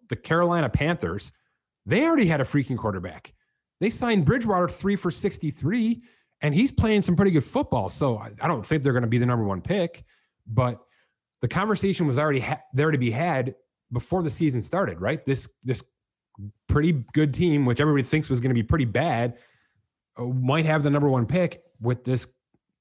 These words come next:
generational Trevor Lawrence sitting there to be taken. If it's the Jets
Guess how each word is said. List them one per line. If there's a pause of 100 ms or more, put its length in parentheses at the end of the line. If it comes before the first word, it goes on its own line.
generational
Trevor
Lawrence
sitting
there
to
be
taken. (1120)
If
it's
the
Jets